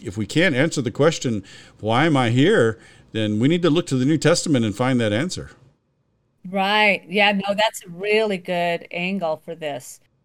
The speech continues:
Speaker 2: Um, I think I, I'm actually probably not preaching this. Um, I'm on a, um, I'm on a sermon series, but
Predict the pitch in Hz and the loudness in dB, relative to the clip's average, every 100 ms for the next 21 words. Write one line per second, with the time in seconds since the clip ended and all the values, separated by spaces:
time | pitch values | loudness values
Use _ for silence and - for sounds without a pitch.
0 | _ _ 175 170 160 - 202 214 185 - | _ _ -2 -2 -2 -2 -2 -2 -8 -10
1 | - 175 196 - - _ _ _ 208 226 | -8 -2 -2 -6 -20 _ _ _ 0 0
2 | 220 185 180 190 180 - 190 175 190 208 | 0 -6 -6 -12 -10 -6 -6 -4 -4 -4
3 | - 190 180 175 170 - 170 170 - - | -6 -12 -10 -10 -12 -8 -8 -8 -12 -12
4 | 175 165 160 - 165 165 160 156 147 _ | -12 -12 -12 -14 -14 -12 -12 -12 -14 _
5 | _ _ _ _ _ _ 170 156 147 139 | _ _ _ _ _ _ -12 -10 -12 -14
6 | - _ - 165 156 143 - - 220 208 | -20 _ -18 -14 -12 -12 -14 -8 -6 -4
7 | 160 - - 185 165 151 - 170 160 | -6 -10 -6 -6 -6 -10 -10 -4 -4